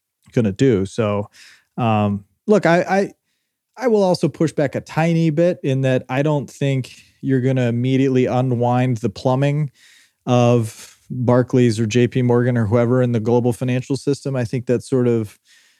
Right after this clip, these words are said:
misses the fact that it's really, really hard and really, really complicated to shovel money around the world, to every corner of the world, every month and every day. I mean, look, Western Union's been written off for dead for many, many years, and they still persist. And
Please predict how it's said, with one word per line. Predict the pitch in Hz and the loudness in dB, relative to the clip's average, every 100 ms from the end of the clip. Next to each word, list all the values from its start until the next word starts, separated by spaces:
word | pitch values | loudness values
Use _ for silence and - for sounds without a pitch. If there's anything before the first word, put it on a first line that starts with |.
| _ - | _ -6
misses | 135 131 135 - 139 117 | -2 2 0 2 0 0
the | 117 | -2
fact | 117 - 120 127 - | -2 0 0 0 -2
that | 120 113 107 - | -2 0 0 -2
it's | 123 - - 107 | -6 -6 -10 -10
really, | 104 117 131 127 | -4 0 2 2
really | 117 113 123 123 | 0 0 0 0
hard | 110 113 131 | 0 0 0
and | 110 104 104 | -2 -2 -2
really, | 117 120 | 0 2
really | 113 113 | 2 0
complicated | 107 113 113 131 135 131 147 143 - - - _ | 0 -2 -4 -4 0 2 0 -2 -10 -20 -20 _
to | - | -8
shovel | - 131 123 120 | 0 0 2 2
money | 117 123 | 2 2
around | 127 127 131 | 2 2 2
the | 123 | 2
world, | 117 127 135 | 2 2 0
to | 123 | 0
every | 113 107 | 0 -2
corner | - 123 123 | -2 -2 0
of | 117 | 0
the | 113 | 0
world, | 117 127 123 | 0 0 0
every | 113 117 | 0 0
month | 120 123 127 | 0 -2 -2
and | 120 113 | -2 -2
every | 113 | 0
day. | 113 117 131 | 0 2 2
I | |
mean, | 139 123 | 0 -2
look, | 147 135 - | -4 -4 -2
Western | 135 143 - 131 | 0 0 0 0
Union's | 131 143 123 104 | 0 0 0 0
been | 123 | -2
written | 117 117 123 | 0 -2 -2
off | 117 | -4
for | - 117 | -4 -6
dead | 107 117 117 113 - _ _ _ _ | -2 0 -2 -4 -16 _ _ _ _
for | 113 104 101 | -4 -2 -4
many, | 110 135 151 156 143 | -4 -2 2 2 2
many | 127 110 | 2 0
years, | 104 107 104 101 98 | 2 2 2 -2 -4
and | 101 113 | -6 -4
they | 117 | -2
still | 110 127 113 | -2 -2 -2
persist. | 120 110 120 104 - 110 | -2 -2 -2 -2 -4 -6
And | 117 110 110 | -4 -4 -6